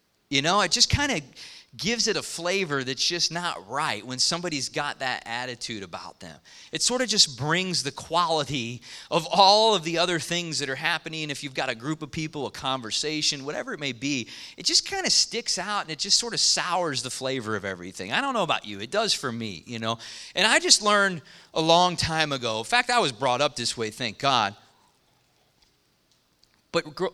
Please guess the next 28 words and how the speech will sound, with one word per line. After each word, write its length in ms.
but 180
just 300
growing 240
strong, 420
reading 280
the 80
Word, 340
you 80
know, 100
I 180
learned 240
a 20
long 240
time 340
ago 320
that 100
it 180
really 720
is 140
all 220
about 220
how 380
we 240
treat 460
people 500
along 360
the 80
way. 320